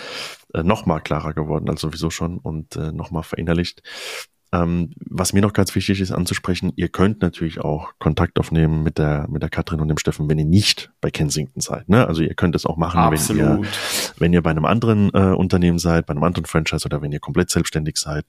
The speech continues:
Speaker 1: wenn ihr, wenn ihr auch in einer komplett anderen Branche seid und den Podcast hört, ihr könnt, äh, da gerne Kontakt aufnehmen, aber natürlich mit dem Wink von meiner Seite aus, wenn ihr vielleicht sagt, hey,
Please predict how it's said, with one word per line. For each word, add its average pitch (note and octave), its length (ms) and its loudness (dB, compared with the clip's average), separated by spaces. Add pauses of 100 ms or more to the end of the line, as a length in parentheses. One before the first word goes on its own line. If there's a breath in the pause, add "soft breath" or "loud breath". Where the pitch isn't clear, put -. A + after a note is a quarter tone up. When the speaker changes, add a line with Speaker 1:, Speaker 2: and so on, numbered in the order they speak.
(140)
Speaker 1:
wenn E2 300 0
ihr, - 360 -4 (800 loud breath)
wenn G#2+ 280 2
ihr C3 140 4
auch B2 140 4
in A2+ 100 -2
einer A2 60 -2
komplett G#2+ 300 4
anderen A#2+ 260 6
Branche G2+ 300 2
seid F#2+ 260 2
und F#2 80 4
den F#2 100 4
Podcast - 520 -2
hört, F2+ 160 2
ihr - 100 0
könnt, - 520 0
äh, E2+ 140 2
da D#2+ 180 2
gerne F2 340 2
Kontakt - 480 -2
aufnehmen, G#2+ 760 4 (160)
aber G#2+ 480 2 (100)
natürlich F#2+ 360 0
mit F#2+ 120 4
dem F2 160 6
Wink G2 220 4
von E2+ 160 0
meiner E2+ 280 2
Seite G2 340 2
aus, G2 340 0 (340)
wenn F2 140 2
ihr F2 160 2
vielleicht E2 600 0
sagt, E2+ 240 0
hey, F#2+ 160 2